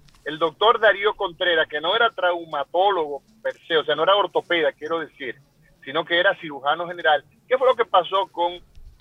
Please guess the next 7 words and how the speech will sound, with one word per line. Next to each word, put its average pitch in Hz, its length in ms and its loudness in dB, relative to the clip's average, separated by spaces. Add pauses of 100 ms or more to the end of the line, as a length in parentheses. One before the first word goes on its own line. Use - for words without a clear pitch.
(240)
el 147 140 -8
doctor 175 340 0
Darío 185 300 4
Contreras 180 560 -2
y 185 300 -16 (500)
el 170 240 -2
tirano 170 680 2